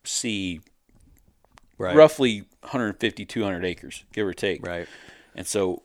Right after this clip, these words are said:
Speaker 1: we walking down there, and we're like,
Speaker 2: Well, and we get around there, and
Speaker 1: Yeah.
Speaker 2: then we're like, "Okay, now specifically, where do we wanna be?"
Speaker 1: Yeah, 'cause you need to be, 'cause it's obvious they haven't cut hay or anything like that, and his
Speaker 2: Yeah.
Speaker 1: is C R P anyways, so it's grown up.
Speaker 2: So we're like, "Hey,"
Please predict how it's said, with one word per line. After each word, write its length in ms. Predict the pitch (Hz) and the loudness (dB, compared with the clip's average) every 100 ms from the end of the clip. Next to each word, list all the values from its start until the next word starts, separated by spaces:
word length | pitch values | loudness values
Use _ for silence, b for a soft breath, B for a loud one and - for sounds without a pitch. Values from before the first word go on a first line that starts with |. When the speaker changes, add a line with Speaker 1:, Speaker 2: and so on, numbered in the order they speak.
| - | -12
Speaker 1:
we 280 | 92 107 92 - - - | -6 -6 -6 -12 -20 -8
walking 380 | 90 95 117 | -4 -2 -2
down 180 | 104 104 | -2 -2
there, 240 | 107 107 - | -2 -2 -4
and 120 | 98 | -4
we're 100 | 92 | -4
like, 160 | 87 113 | 4 6
Speaker 2:
Well, 160 | 120 | 6
and 140 | 120 117 | 4 2
we 100 | 101 | 0
get 300 | 101 135 117 | 4 6 6
around 420 | 104 120 151 123 | 6 4 4 2
there, 260 | 95 92 | 2 2
and 120 | 92 113 | 4 4
Speaker 1:
Yeah. 80 | |
Speaker 2:
then 100 | 113 | 4
we're 140 | 131 104 | 6 6
like, 240 | 95 98 | 4 2
"Okay, 280 | 104 110 95 | -2 2 2
now 200 | 95 110 | 4 2
specifically, 680 | - 98 - 131 117 - 92 | 2 -2 2 4 4 2 0
where 220 | 90 98 | 4 4
do 80 | 95 | 4
we 140 | 92 | 2
wanna 200 | 90 82 | 0 -4
be?" 180 | 80 101 | -4 -2
Speaker 1:
Yeah, 260 | 101 95 80 | 0 -2 -4
'cause 200 | 98 101 | -8 -6
you 80 | |
need 180 | 107 131 | 0 2
to 20 | |
be, 220 | 117 113 - | 2 -2 -4
'cause 260 | 120 104 | -6 -6
it's 100 | 95 | 4
obvious 400 | 113 135 107 - - - | 8 8 4 -6 -16 -2
they 120 | 110 | 2
haven't 200 | 127 113 | 2 2
cut 200 | 135 117 | -2 0
hay 280 | 120 107 110 | 2 4 4
or 60 | |
anything 280 | 104 101 104 | 2 -2 -6
like 180 | 92 87 | -6 0
that, 180 | 101 87 | 2 2
and 80 | 87 | 0
his 140 | 110 | -4
Speaker 2:
Yeah. 60 | 73 | -4
Speaker 1:
is 60 | |
C 200 | - - | -4 0
R 80 | 95 | -2
P 260 | - 95 98 | -2 -4 -2
anyways, 420 | 98 80 85 85 | -2 -2 -4 -4
so 280 | - 90 87 | -6 -4 -2
it's 400 | 90 - - - 107 | -4 -8 -20 -18 -14
grown 300 | - 90 87 | -8 -6 -4
up. 240 | 104 95 - b b b b b - | -4 -4 -12 b b b b b 0
Speaker 2:
So 180 | 104 | 4
we're 140 | 95 98 | 6 6
like, 240 | 95 95 | 6 6
"Hey," 260 | 107 98 | 4 4